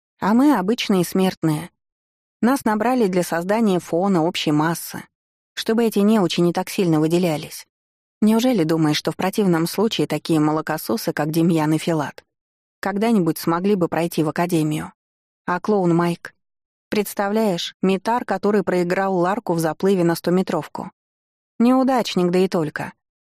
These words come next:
А вот тот Цварк. Она кивнула головой в сторону новенького, который так и не захотел присоединиться к нашей компании,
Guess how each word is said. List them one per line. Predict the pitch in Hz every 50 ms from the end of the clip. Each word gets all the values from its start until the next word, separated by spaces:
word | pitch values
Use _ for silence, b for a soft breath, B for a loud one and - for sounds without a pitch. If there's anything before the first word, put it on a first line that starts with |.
| _ _ _ _ _ _ _ _ -
А | 220 262 269
вот | 240 247 247 240 -
тот | - 196 185 -
Цварк. | - - 190 196 202 190 - - - - _ _ _ _ _ _ _ _ _ _ _
Она | - 151 156 156 151
кивнула | - - 156 156 165 180 180 165
головой | 151 151 147 147 143 143 170 170 160
в | -
сторону | - - 151 143 143 147 151 151
новенького, | 160 170 175 165 147 143 147 - - 131 131 131
который | - 147 139 - 151 147 147
так | - 151 143 -
и | 147
не | 151 156
захотел | 147 151 147 - 147 151 - 165 156 147
присоединиться | - 139 147 - - 147 143 143 123 143 156 165 175 170 - - 147
к | - -
нашей | 139 139 139 - - 143
компании, | - 151 151 160 - 147 143 139 139 135 135 - -